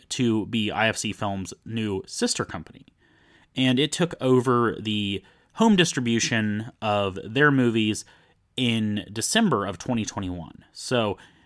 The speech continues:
anything past that date, it's no longer Scream Factory putting these things out. It is R L J E. And that's basically all that we have to go on. That's a little bit of a, a winding path of the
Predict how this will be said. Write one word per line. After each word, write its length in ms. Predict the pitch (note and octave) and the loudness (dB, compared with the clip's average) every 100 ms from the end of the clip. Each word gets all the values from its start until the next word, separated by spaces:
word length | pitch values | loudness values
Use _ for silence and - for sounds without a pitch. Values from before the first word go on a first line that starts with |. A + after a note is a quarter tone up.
| _ _ _ | _ _ _
anything 380 | F3+ A3 G#3+ G3 | 0 2 0 -2
past 340 | E3 D3+ D3 | 4 4 4
that 220 | D3+ A#2+ | -2 -2
date, 440 | A#2 B2 A#2+ - - - _ _ _ _ _ _ _ _ _ _ _ _ _ _ | 0 2 2 -2 -14 -18 _ _ _ _ _ _ _ _ _ _ _ _ _ _
it's 200 | - B2 | -10 -4
no 160 | C3 D3 | 2 4
longer 260 | D#3 D3+ C#3 | 4 4 4
Scream 340 | - C3+ B2+ | 2 0 0
Factory 440 | A#2+ A2+ A2 - A2+ | 4 2 2 -2 -6
putting 240 | - G2 | -6 -8
these 160 | F#2 - | -8 -8
things 200 | G2 F#2 | -4 2
out. 300 | C#3 C3+ B2 _ _ _ - | 4 4 0 _ _ _ -6
It 160 | G#2+ | -2
is 180 | G#2 F#2 - | -2 -4 -6
R 180 | B2 C#3 | 2 4
L 180 | A#2+ A2+ | 6 2
J 220 | G#2 G2 | 0 -4
E. 360 | F#2+ E2 D2+ _ _ _ _ _ _ _ _ _ _ _ _ _ _ _ _ _ _ | -4 -10 -18 _ _ _ _ _ _ _ _ _ _ _ _ _ _ _ _ _ _
And 120 | C3 | 0
that's 180 | D#3 G3 | 0 2
basically 500 | - A#3+ B3 G#3 D3+ | 0 0 0 0 0
all 320 | - A2 A2+ | 2 2 4
that 100 | B2 | 2
we 120 | - G#2+ | 0 0
have 280 | B2 G#2+ | 2 2
to 80 | A2 | 0
go 300 | F#2+ G#2 A2 | -4 -4 -2
on. 100 | A2+ | -2
That's 160 | A2+ - | -2 -4
a 60 | |
little 260 | B2 C#3+ B2+ | -2 0 0
bit 160 | A#2 A2 | 0 0
of 160 | G2 | -2
a, 240 | G2 F#2+ F2 _ _ _ _ _ | -2 -2 -6 _ _ _ _ _
a 60 | G2 | -12
winding 540 | G#2 A#2 A#2+ A#2 G#2+ | -4 0 2 2 0
path 360 | F#2+ A2 G#2+ G2 | 0 4 4 2
of 180 | - G#2+ | -4 -8
the 440 | G#2+ G2+ G2 F#2+ | -6 -4 -4 -6